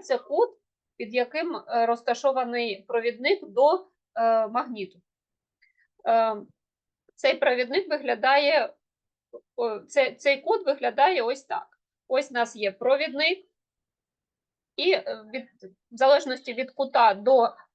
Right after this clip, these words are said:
магніту, е, буде залежати сила ампер.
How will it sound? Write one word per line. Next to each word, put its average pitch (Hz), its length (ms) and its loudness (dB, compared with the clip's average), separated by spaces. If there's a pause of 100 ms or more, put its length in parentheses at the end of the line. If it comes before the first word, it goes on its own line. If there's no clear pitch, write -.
(460)
магніту, 247 520 -2 (480)
е, 233 380 6
буде 233 440 -4
залежати 269 500 0
сила 294 360 0
ампер. - 460 -2